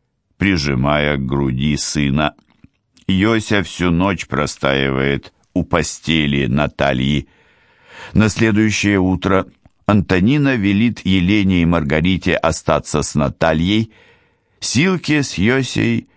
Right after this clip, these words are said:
придется забрать ребенка и идти на работу в санчасть. У Йоси несчастный вид.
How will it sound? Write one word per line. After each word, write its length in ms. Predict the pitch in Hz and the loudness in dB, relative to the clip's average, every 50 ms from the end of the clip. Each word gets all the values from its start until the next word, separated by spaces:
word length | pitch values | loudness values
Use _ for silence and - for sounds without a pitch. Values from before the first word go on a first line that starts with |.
| _ _ _ | _ _ _
придется 680 | - 98 104 101 90 92 117 113 101 - - 101 101 | 0 2 2 4 4 4 2 2 0 0 -2 0 0
забрать 540 | 85 69 82 82 73 73 80 82 78 73 - | 2 2 2 2 2 2 2 2 0 0 -2
ребенка 760 | 65 65 65 58 58 76 92 95 92 87 - 85 80 80 85 - - - - _ _ _ _ _ _ _ _ _ _ _ | -2 -2 0 0 0 0 2 2 0 0 0 0 0 0 -2 -6 -14 -20 -20 _ _ _ _ _ _ _ _ _ _ _
и 260 | 85 85 85 82 80 | 0 2 2 2 0
идти 300 | 78 - - 95 110 117 | -2 -6 -4 0 2 2
на 180 | 117 104 92 80 | 2 2 2 0
работу 540 | 69 65 60 55 60 73 71 - - 73 | 0 -2 -2 0 0 -2 -2 0 -2 -2
в 60 | 62 - | -4 -4
санчасть. 920 | - - 64 65 65 64 - - - 50 50 - - - - - - - _ _ _ _ _ _ _ _ _ _ _ _ _ _ _ _ _ _ _ _ _ _ _ _ _ _ _ _ | -2 -2 0 0 0 -2 -2 -4 -4 -4 -4 -6 -8 -12 -14 -16 -20 -20 _ _ _ _ _ _ _ _ _ _ _ _ _ _ _ _ _ _ _ _ _ _ _ _ _ _ _ _
У 140 | - 92 92 | 0 2 2
Йоси 760 | 90 87 92 107 117 113 110 - - 107 110 107 104 107 - _ _ _ _ | 4 4 2 2 2 0 -2 -2 -2 0 0 0 -2 -4 -6 _ _ _ _
несчастный 920 | - 82 92 101 104 87 - - - 104 101 85 - - - 65 67 64 62 | 2 2 4 4 2 0 -2 -2 0 0 0 0 -2 -2 -2 -2 0 0 0
вид. 380 | 64 69 71 69 - - - | 0 -2 -2 -2 -4 -8 -18